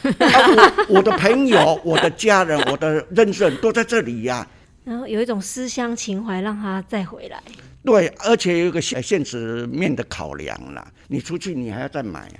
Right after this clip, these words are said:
Speaker 1: 那，那栋房子还很好啊。不过在这个地方哦，就出现了两样，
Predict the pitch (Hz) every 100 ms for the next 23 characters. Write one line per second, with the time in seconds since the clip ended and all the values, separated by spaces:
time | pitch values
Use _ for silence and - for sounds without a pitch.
0 | - 269 277 262 269 262 190 202 196 156
1 | 143 160 180 170 80 - - 50 - 269
2 | 262 254 254 - 240 220 185 139 - 247
3 | - 233 - 220 160 117 104 104 180 131